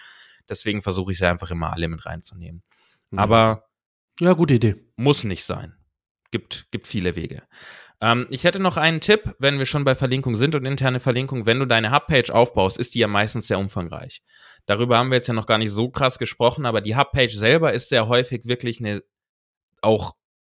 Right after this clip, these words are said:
Speaker 1: wortanzahlmäßig große Seite. Da sind wir schnell mal bei zweitausend bis zehntausend Wörtern, je nachdem, wie umfangreich das Thema ist.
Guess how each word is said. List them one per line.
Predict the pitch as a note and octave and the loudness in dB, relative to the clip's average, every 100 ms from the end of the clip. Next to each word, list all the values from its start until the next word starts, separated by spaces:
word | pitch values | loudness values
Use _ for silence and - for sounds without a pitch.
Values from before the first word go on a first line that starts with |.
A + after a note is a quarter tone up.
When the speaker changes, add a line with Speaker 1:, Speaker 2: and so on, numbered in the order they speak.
| _ - | _ -18
Speaker 1:
wortanzahlmäßig | G#2 A#2 C#3 - B2 B2 C#3 A#2 A2+ A2+ A#2 - | 0 4 4 2 -2 0 0 2 2 0 -4 -4
große | G#2+ A#2+ A#2 F#2+ | -2 0 -2 -4
Seite. | F#2 F2 - D#2+ - _ _ _ - | -4 -6 -6 -12 -12 _ _ _ 2
Da | A2 | 2
sind | G#2+ B2+ | 2 0
wir | A#2+ | 2
schnell | - B2+ A#2+ | 2 2 2
mal | A#2+ | 2
bei | A2+ G#2+ | 2 2
zweitausend | - G#2+ A2 A2+ G#2+ G#2+ G#2 | 2 2 2 4 4 4 0
bis | G2+ - | -4 0
zehntausend | G#2 G2+ G2 F#2+ F2+ | -2 2 0 0 0
Wörtern, | F#2 F2 D#2 D#2+ | 0 0 -2 -6
je | G2 | -4
nachdem, | F#2+ F#2 G2+ F#2+ | -2 -2 -2 -2
wie | E2 | -2
umfangreich | G2 G2 F2 F2+ | -2 -4 -2 -4
das | G#2 | -6
Thema | - F2 D2+ | -6 -6 -6
ist. | - - | -12 -18